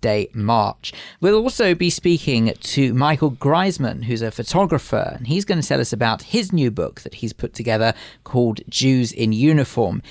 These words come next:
It looks at the ex-Jewish servicemen and women who have given up, some of them their lives, for the U K. And we'll also be hearing, speaking of which, from Lieutenant Colonel Mordaunt Cohen,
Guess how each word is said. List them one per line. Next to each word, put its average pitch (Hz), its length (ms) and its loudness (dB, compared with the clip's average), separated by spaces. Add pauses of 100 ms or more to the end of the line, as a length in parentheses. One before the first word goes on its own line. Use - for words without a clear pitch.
(180)
It - 140 -10
looks - 400 -2
at - 340 -8
the 110 200 -4
ex-Jewish 123 760 0
servicemen 127 640 2
and 117 120 -2
women 127 320 2 (340)
who 117 180 0
have 107 280 -2
given 113 280 0
up, 110 200 -2
some 123 220 -2
of 113 80 -4
them 113 160 -2
their 113 180 2
lives, 113 520 0 (280)
for 110 480 0 (180)
the 98 100 -6
U 98 180 -8
K. 85 380 -4 (540)
And 135 280 0
we'll 143 180 2
also 147 260 2
be 127 140 2
hearing, 131 340 2
speaking 113 400 -2
of 110 160 0
which, 180 300 2
from 190 440 0
Lieutenant 151 680 0
Colonel 139 500 0
Mordaunt 180 600 4
Cohen, 156 560 2